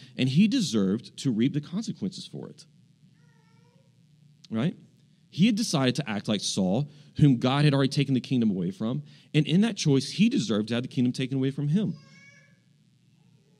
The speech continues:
But because God's love for David was unconditional, because God's covenant with David could not be broken, he steps in to stop David from being his own worst enemy.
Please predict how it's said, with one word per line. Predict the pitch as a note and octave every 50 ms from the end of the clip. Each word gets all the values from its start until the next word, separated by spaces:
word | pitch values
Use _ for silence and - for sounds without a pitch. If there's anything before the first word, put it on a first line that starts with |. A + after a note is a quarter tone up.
| _ _ _ _ _ -
But | C#3 C3 G#2
because | B2 A#2+ - D#3+ C#3+ B2
God's | A#2 G2 C3 B2+ D#3+ F3+ C#3
love | C3 B2+ B2+ C3 C3 B2+
for | - C3 B2
David | A2+ G2 A#2 A2 G#2+ G2 F#2+
was | G2+ G2 F#2+
unconditional, | G#2 A2 G2+ - A2 G2+ F#2+ F#2+ F#2 - - E2 D#2 D2+ - - - _ _ _ _ _ _ _ _ _ _ - -
because | D3+ C3 E3 D3 A2
God's | - - - C#3+ C3+ D#3 E3+ E3+ E3 - - -
covenant | - - D#3 D3+ C#3+ D#3+ D3+ -
with | C3 B2+ A#2 G#2+
David | B2+ B2 A2+ G#2+ G#2 G2 - - - - - _
could | - - D#3 D#3 C#3+
not | D#3 D3 B2+ A2+
be | - C3+ A#2
broken, | F2+ G#2 A2+ A2+ A2+ - - F#2+ F#2+ F2 - - _ _ _ _ _
he | - - A2+
steps | - - - - C3+ A#2 A2+ - - -
in | G#2+ F#2+ F2 E2+ - - - _ _ - -
to | - G#2+
stop | - - - B2 G#2+ G#2+ G2
David | G2+ G2+ G2 F2+ F#2+ F#2
from | F#2+ G2+ G2 F#2
being | F2+ G2 F#2+ F#2+
his | F2 F2+
own | D#2+ G2 F#2
worst | F#2 F2 E2+ - - F#2+
enemy. | F#2 E2 D#2+ D2+ D2+ D2+